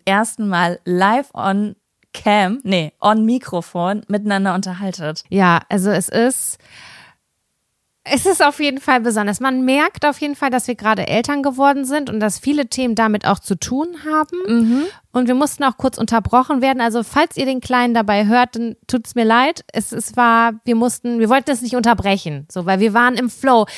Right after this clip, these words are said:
Speaker 2: weil diese Karten machen was mit einem. Die sind so schön, diese Fragen, die da gestellt werden. Man geht irgendwie richtig rein und man will das auch nicht unterbrechen. Und ich finde, es geht auch sogar, wenn da Kinder noch mit rumwuseln.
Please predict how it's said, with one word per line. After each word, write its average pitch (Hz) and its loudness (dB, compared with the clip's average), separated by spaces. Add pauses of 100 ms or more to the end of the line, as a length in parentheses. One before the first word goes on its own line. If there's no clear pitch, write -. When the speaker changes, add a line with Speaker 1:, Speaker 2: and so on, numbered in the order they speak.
(120)
Speaker 2:
weil 208 0
diese 226 0
Karten 254 -2
machen 226 -2
was 160 -8
mit - -10
einem. 170 -6
Die 185 -10
sind 202 -8
so 262 -6
schön, 262 -4
diese 208 -6
Fragen, 226 -2
die 214 -4
da 196 -2
gestellt 214 0
werden. 185 0 (420)
Man 220 2
geht 247 0
irgendwie 240 0
richtig 226 -4
rein 202 2
und 190 0
man 190 0
will 214 0
das 214 -6
auch 196 -8
nicht 208 -8
unterbrechen. 185 -8
Und 175 -8
ich 160 -14
finde, 240 -2
es 226 -6
geht 233 -4
auch 180 -2
sogar, 190 -2
wenn 190 0
da 180 0
Kinder 170 -2
noch 151 -2
mit 160 -8
rumwuseln. 160 0